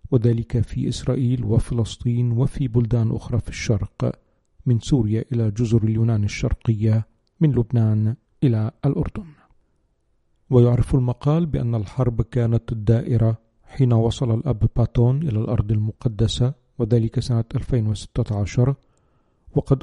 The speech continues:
أراد حارس الأرض المقدسة أن يبدأ مهمته بتوفير الطمأنينة والسكينة من خلال تواجده الجسدي عبر زيارة إلى معهد الأرض المقدسة في حلب، التي كانت تعتبر حينها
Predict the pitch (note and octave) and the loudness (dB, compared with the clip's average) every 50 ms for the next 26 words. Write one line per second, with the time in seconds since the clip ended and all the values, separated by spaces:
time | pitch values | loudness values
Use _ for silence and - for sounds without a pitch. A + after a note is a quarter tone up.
0 | - - C#3+ A2+ A#2 A#2 A#2 A2+ B2+ A2+ - - B2 B2 B2+ - - C#3 C#3 - | 0 0 2 4 4 4 2 2 0 -2 0 0 2 2 2 0 -2 -2 -2 -2
1 | C3 A#2+ A#2 A#2+ A2+ A#2 A#2 - - - A#2+ A2 G#2+ B2 - - C3 B2 A2 C3+ | -2 0 0 0 0 -2 -2 -4 -4 -6 -4 -2 0 -2 0 0 -2 -2 -2 0
2 | A2+ A2+ A#2 A#2+ A2+ A2 A2+ C3+ - C3 A#2 A#2 A2 G#2 A2+ A2 A2 A2+ A2 - | 0 2 0 0 0 -2 -2 -2 0 0 2 2 2 2 2 2 2 0 0 2
3 | - A2+ G2 G#2+ A2+ G#2+ G#2 - _ _ _ _ _ - - - - - C#3+ B2 | 2 2 2 4 2 2 0 -4 _ _ _ _ _ -10 -6 -2 2 2 2 2
4 | - - F#3 F3 D#3 D3+ - - - C3+ C3 C3+ G3 C#3+ A#2 A#2+ C3 B2+ B2 B2+ | 2 0 0 0 0 -2 -4 -4 -2 -2 -2 0 0 2 2 2 2 2 2 0
5 | B2+ B2 A2+ G#2+ G#2+ - - - B2 - - - A#2+ G#2+ G2+ G#2 G#2+ A2 - _ | 0 0 0 -2 -2 -2 -2 -4 -4 -4 -4 -2 -2 0 2 2 2 0 -2 _
6 | _ _ _ _ _ - B2+ A#2+ A#2+ - - C3+ B2+ B2 B2 B2 B2 B2 B2+ - | _ _ _ _ _ 2 2 2 2 2 0 0 2 2 2 2 2 2 0 -2
7 | - _ - B2+ B2 B2 A#2+ A2 - D3 D3 D3 C3+ A#2 C3 B2+ A2+ G2+ B2+ C3+ | -4 _ 2 4 6 6 6 6 4 2 2 2 2 0 0 -2 -2 0 0 0
8 | - - D#3 C#3+ A2 G#2+ F#2+ F#2 F#2+ G2 F#2 - _ _ _ _ _ _ - - | 0 0 0 0 0 -2 -4 -2 -2 -4 -4 -4 _ _ _ _ _ _ -4 -2
9 | A#2+ A2+ G#2+ A#2+ A2+ A2 - - - A2+ G#2 A2+ A#2 A2+ A2 A2+ G#2+ - - C3+ | 0 2 2 2 2 2 -2 -4 -4 -4 -2 0 0 2 2 2 2 2 2 2
10 | C#3+ D3 F3 F#3+ B2+ A2+ A2+ A2 G#2+ A#2 A#2 A2 G2+ F#2+ A#2 A2+ A#2 - - D3 | 2 2 2 2 2 4 4 2 2 2 2 2 2 2 2 2 2 0 0 -2
11 | B2 A2 A2+ A#2 A2 A2+ A2+ - - - A#2 G#2+ G2+ A#2+ A2 - - A#2+ - - | 0 0 2 0 0 0 -4 -4 -2 -2 0 0 0 0 0 2 0 0 0 0
12 | C#3+ B2+ - - - A#2+ G#2+ G2+ G2+ - - - - _ _ _ _ _ - C#3+ | -2 -2 -2 -2 -2 -2 0 -2 -4 -6 -10 -16 -16 _ _ _ _ _ 0 2
13 | C#3 D#3+ - - D3+ - - C3 A#2 A2+ A2+ - - - - C#3 A#2+ A2+ - A#2+ | 2 2 2 0 -2 -2 0 0 0 0 -2 -2 -4 -2 -2 0 0 2 0 0
14 | G#2 A2+ - - - - B2+ A#2 A2+ A2 G#2+ A2+ A2+ A2+ A2 | 0 -2 -4 -4 -2 0 2 2 4 4 4 4 4 2 0